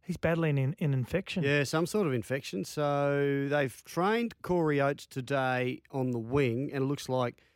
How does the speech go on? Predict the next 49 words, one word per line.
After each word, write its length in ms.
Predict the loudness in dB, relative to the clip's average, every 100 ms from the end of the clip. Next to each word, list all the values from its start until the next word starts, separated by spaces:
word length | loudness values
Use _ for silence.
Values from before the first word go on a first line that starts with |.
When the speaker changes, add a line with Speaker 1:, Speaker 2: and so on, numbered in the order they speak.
| _ _ 0
Speaker 2:
they 120 | 2
would 120 | 2
move 300 | 2 2 2
David 300 | 0 0 0
Mead 240 | 0 0 0
into 160 | -2
the 60 | -4
centres. 260 | -4 -2 -2
He 80 |
could 80 | -4
play 160 | -4 -4
in 60 |
the 60 | -4
centres, 260 | -6 -2 4
Speaker 1:
He 80 |
was 80 | 6
Speaker 2:
can't 100 | 6
he, 20 |
Speaker 1:
originally 340 | 4 2 -2 -2
a 80 | -4
Speaker 2:
David 20 |
Mead? 80 | -4
Speaker 1:
centre. 320 | -4 -2 0
Speaker 2:
Yeah. 280 | 2 2 0 -2
Speaker 1:
Yeah, 220 | -4 -2
came 280 | 0 2 2
into 140 | 0
grade 280 | 0 -2 -2
as 120 | -4
a 80 | -6
centre. 360 | -8 -8 -8 0
Speaker 2:
But 80 | 4
I, 400 | 6 6 6 4
I 40 |
think, 180 | 2 2
you 80 | 2
know, 80 | 4
you've 180 | 2 0
been 80 |
talking 220 | 0 0 -2
about 80 |
this, 200 | -4 -6
Sats, 280 | -4 -6 -6
that 180 | -14 -10
Corey 300 | -6 -4 -2
Oates, 240 | -4 -6
that 180 | -8 -8 -6
extra 260 | -10 -8
height 320 | -8 -2 -2